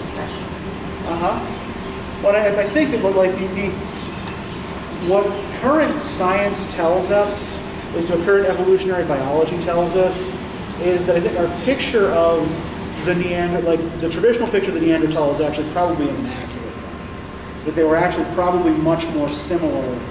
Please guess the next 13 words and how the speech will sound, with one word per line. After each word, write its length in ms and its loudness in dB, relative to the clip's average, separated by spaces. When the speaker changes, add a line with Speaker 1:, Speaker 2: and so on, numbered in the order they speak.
Speaker 2:
to, 120 2
and 160 0
one 220 4
probably 400 4
actually 300 0
interbred 540 0
with 200 -6
our 80 -6
ancestors. 960 -10
Um, 300 -6
that 260 0
we 120 0
are 180 4